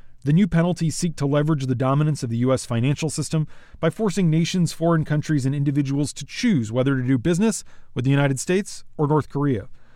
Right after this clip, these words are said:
U S officials acknowledge these sanctions may not deter Kim Jong-un from threatening the U S, but maybe they'll slow him down. Kim reacted angrily to Trump's remarks and actions, calling the president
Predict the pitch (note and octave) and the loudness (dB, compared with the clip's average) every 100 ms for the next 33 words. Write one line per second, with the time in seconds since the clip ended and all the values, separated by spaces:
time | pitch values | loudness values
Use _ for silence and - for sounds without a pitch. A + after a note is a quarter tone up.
0 | - - - - G3 F3 E3+ F3 E3+ D3+ | -20 -20 -10 0 2 2 0 -2 0 0
1 | C3+ D3 F#3 E3+ A#2+ C#3+ - D3 C3+ D3+ | 2 2 2 2 2 -2 0 -2 0 0
2 | D3 F#3 F#3 E3 D#3 - F3+ D#3 - D3 | 2 2 2 2 -2 -2 0 0 0 0
3 | C3 C3+ C3 D3+ C3+ G#2+ B2 A2+ D3+ D3 | 2 2 2 0 0 -2 -4 -2 -2 -2
4 | B2 A#2+ A#2+ C#3 A#2+ - - - - - | -2 0 0 2 0 -4 -16 -20 -20 -20
5 | - - C3 C3+ F#3+ D#3 C3 C3 - D3 | -14 -4 0 2 4 4 2 2 0 0
6 | A#2+ A2+ A2+ A#2+ G#2 G2+ - - - C4+ | 0 0 0 0 0 -6 -12 -10 0 2
7 | C4 E3 E3+ F3 D3+ - - D#3 F#3+ C3+ | 6 6 4 2 -2 -2 -2 2 4 2
8 | A#2 G#2+ G#2+ - C3 - B2 B2 B2+ - | 2 0 -2 0 0 2 2 2 2 -2
9 | A#2+ A#2 C3+ - G#2 - - D#3+ D#3 C#3+ | -4 -4 -4 -4 -4 -4 2 2 4 0
10 | - D3 D3 C#3+ | 0 2 2 0